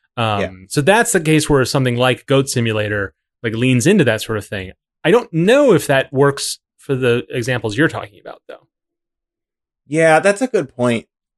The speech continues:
Speaker 2: Um, that's a good point.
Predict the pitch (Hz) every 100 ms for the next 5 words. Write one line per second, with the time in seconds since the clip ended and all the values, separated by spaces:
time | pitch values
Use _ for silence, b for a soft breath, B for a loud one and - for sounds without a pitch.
0 | _ - 131 127 123 120 110 113 _ _
1 | _ _ _ _ - 160 208 196 147 -
2 | 117 104